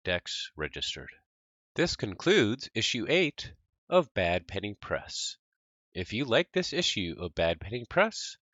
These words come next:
please share it with a friend or leave us a comment. If you've got a news item, online play update, or rules question, feel free to send us an email.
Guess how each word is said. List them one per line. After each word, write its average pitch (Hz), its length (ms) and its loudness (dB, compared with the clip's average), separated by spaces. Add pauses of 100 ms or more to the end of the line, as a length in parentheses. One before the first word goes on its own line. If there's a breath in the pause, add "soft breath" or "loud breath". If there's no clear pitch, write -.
(540)
please 262 300 0
share 139 240 6
it - 100 2
with 143 180 -2
a 165 60 -2
friend 170 460 0 (280)
or 185 160 -2
leave 80 260 -4
us - 160 0
a - 40 -8
comment. - 520 -8 (920)
If 95 220 -6
you've 143 240 0
got 95 180 6
a 85 80 -2
news 82 300 -4
item, 104 360 0 (280)
online 87 480 0
play 135 220 0
update, 135 360 0 (540)
or 202 200 4
rules 127 360 2
question, 131 560 0 (400)
feel 90 260 0
free 92 300 -2
to 87 100 -2
send 82 300 -4
us 85 160 -4
an 82 80 -8
email. 65 440 -12